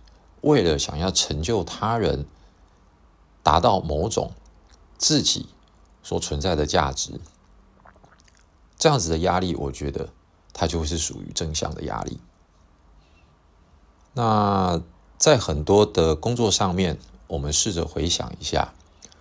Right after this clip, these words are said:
当我们的老板，他把某些任务丢给我们的时候，我们是用一个什么样子的心态来反应？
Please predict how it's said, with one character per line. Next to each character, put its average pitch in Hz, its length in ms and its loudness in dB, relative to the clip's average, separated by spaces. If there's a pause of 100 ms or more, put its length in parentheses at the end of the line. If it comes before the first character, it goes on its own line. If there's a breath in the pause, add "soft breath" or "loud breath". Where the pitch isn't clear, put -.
(400 loud breath)
当 117 160 4
我 95 140 4
们 76 240 -2
的 71 680 -2 (320)
老 - 180 8
板， - 220 2 (1040)
他 90 640 2
把 - 220 2
某 71 160 -4
些 82 560 -2
任 95 180 0
务 87 100 0
丢 78 160 0
给 73 160 -4
我 71 160 -4
们 - 140 -8
的 - 100 -6
时 - 200 -6
候， 76 260 -6 (180)
我 78 140 -4
们 73 140 -4
是 - 160 0
用 87 200 -2
一 82 80 -6
个 76 120 -4
什 76 180 -6
么 92 80 -2
样 101 100 0
子 - 140 -6
的 76 140 -4
心 85 260 -2
态 80 380 -2 (680 soft breath)
来 69 580 0 (440)
反 - 200 -8
应？ 80 200 -4